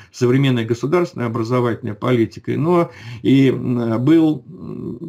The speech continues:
более десяти лет, э, федеральным экспертом Рособорнадзора, э, по проверке, э, деятельности образовательных учреждений.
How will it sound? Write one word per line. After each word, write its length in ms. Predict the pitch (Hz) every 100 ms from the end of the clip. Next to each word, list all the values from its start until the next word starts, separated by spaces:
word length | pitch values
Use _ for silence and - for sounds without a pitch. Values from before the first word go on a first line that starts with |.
| -
более 400 | 233 127 151 143
десяти 400 | 135 131 - 139
лет, 400 | 147 165 156 - 131
э, 340 | 120 117 120
федеральным 520 | - 131 143 156 151 151
экспертом 580 | 190 - - 120 113 120
Рособорнадзора, 1080 | 127 123 123 123 123 131 131 180 170 156 - _ _ _
э, 200 | - 117 120
по 160 | 147 151
проверке, 680 | 139 131 143 151 147 135 127
э, 1120 | - - 113 113 113 110 107 104 107 110 113
деятельности 600 | 110 143 135 135 120 120
образовательных 760 | 117 113 120 123 120 123 113
учреждений. 840 | 120 - 135 139 143 135 98 90